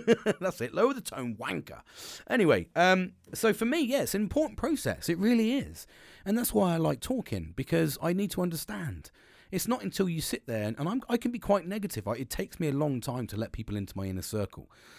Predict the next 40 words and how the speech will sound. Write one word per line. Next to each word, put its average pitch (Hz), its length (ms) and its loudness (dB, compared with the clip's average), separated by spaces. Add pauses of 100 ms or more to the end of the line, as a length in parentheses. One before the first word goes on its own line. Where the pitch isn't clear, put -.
(120)
which - 160 -4
is 131 100 -4
another 147 280 -2
negative. 127 500 -4
But 110 120 -4
at 87 60 -16
the - 60 -10
same 156 280 -6
time, 113 260 -4
I 107 60 -2
think 156 200 -4
it's - 100 -8
a 123 40 -8
positive. 117 640 -4 (760)
It, 123 120 -10 (240)
the 135 80 -6
positives 143 540 0
outweigh 120 320 2
the 113 100 -2
negatives, 110 540 0
because - 260 -6
by 139 180 -2
doing 180 260 0
it 110 100 -2
that 101 180 -4
way, 95 120 -2
you 98 120 -4
don't 165 260 0
let 143 140 -4
the 147 60 -2
wrong 135 240 0
people 120 260 -2
back 113 320 -6
in. 135 180 -2 (840)
And 120 120 -2
it's 117 160 -4
like, 135 260 2
it's, 139 140 -6
I, 143 200 0
I, 139 140 -8